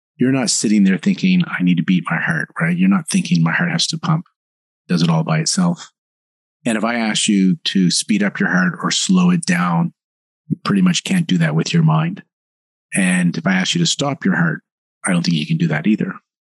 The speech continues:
Same with your breath, with the not thinking about breathe in, breathe out. You haven't been listening, going, "Okay, now I gotta take a breath in. Okay, now I better exhale this air." You haven't been thinking about it. It's happening all on its own.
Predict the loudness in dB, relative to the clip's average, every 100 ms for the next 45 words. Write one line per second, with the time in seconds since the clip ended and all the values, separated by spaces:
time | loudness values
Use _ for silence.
0 | _ _ -6 0 2 2 2 0 0 -2
1 | -6 -12 -20 _ -2 -2 -2 0 2 2
2 | -2 _ 0 0 0 -2 -2 0 0 2
3 | 2 2 2 2 2 2 2 2 0 0
4 | 2 2 2 2 4 4 2 2 2 4
5 | 2 0 0 0 2 0 -2 -2 -2 -2
6 | -4 -4 -2 0 0 -4 -14 -12 -8 -4
7 | 0 0 0 0 0 0 -2 -2 0 2
8 | 0 -2 -4 -4 0 0 4 2 4 2
9 | 2 0 0 0 -2 -2 -4 0 2 4
10 | 2 0 -2 -2 -2 -2 -2